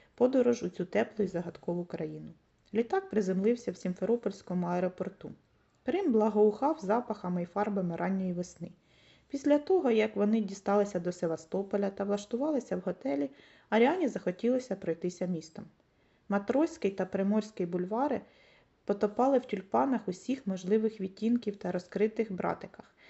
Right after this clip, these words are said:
Неспішні невеликі сині хвилі ще холодного весняного моря з усіх боків обмивали пам'ятник затопленим кораблям. Місто було дуже доглянутим, і французам, що приїхали, воно сподобалося. Красива архітектура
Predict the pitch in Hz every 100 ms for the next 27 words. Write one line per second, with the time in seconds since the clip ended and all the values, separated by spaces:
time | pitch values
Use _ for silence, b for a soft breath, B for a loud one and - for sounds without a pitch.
0 | B B B 220 226 - 381 - 233 220
1 | 220 240 240 220 - - - 247 254 220
2 | - 277 330 233 - 190 226 226 247 214
3 | 202 185 185 - 202 190 190 202 247 233
4 | 185 190 190 214 196 185 190 277 247 -
5 | _ _ - 185 180 226 254 226 - 202
6 | 233 233 226 214 196 175 196 208 226 208
7 | 214 214 196 185 165 160 156 _ _ _
8 | _ - 240 381 - 185 190 185 185 262
9 | 254 202 185 190 185 180 214 214 214 202
10 | B B B 262 254 247 240 339 302 247
11 | - 202 214 285 - 208 196 196 208 -
12 | 196 160 156 156 160 175 _ b b b
13 | b - 208 214 294 285 269 269 269 277
14 | 262 - 330 320